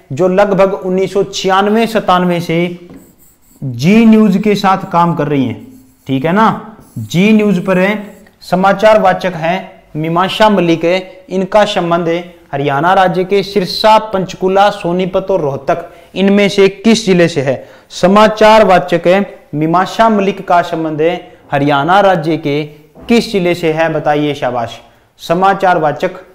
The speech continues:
मीमांसा मलिक का संबंध किस जिले से है?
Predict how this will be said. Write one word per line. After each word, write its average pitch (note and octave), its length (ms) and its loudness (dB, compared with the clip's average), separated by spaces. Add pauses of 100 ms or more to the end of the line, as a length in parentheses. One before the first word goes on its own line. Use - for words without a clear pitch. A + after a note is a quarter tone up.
(180)
मीमांसा E3 540 0
मलिक E3+ 360 -2
का D3+ 140 2
संबंध D#3 440 -6 (320)
किस A3+ 200 0
जिले E3 220 0
से D3 140 -8
है? A#2+ 140 -8